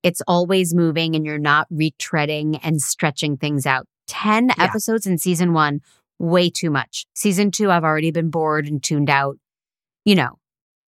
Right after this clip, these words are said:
Speaker 2: Yeah.
Speaker 1: a few times. So
Speaker 2: Yeah.
Speaker 1: the documentary making itself is
Speaker 2: Yeah.
Speaker 1: not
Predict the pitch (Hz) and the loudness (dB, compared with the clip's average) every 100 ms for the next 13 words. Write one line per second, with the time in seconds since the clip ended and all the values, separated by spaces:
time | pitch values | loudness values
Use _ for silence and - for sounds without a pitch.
0 | _ - 170 139 - 175 147 135 - - | _ 0 2 4 2 -2 0 -2 -2 -12
1 | - - - - - 233 208 175 139 190 | -14 -18 -14 -2 2 4 2 0 0 0
2 | 208 233 226 262 269 220 220 202 190 165 | 0 2 0 0 0 2 0 0 0 2
3 | 165 170 175 165 - 147 - - - 190 | 0 -2 -2 -2 -2 -6 -6 -8 0 0
4 | 135 - - _ _ _ _ _ - - | 0 -6 -20 _ _ _ _ _ 0 2
5 | 147 170 156 156 | 4 4 2 2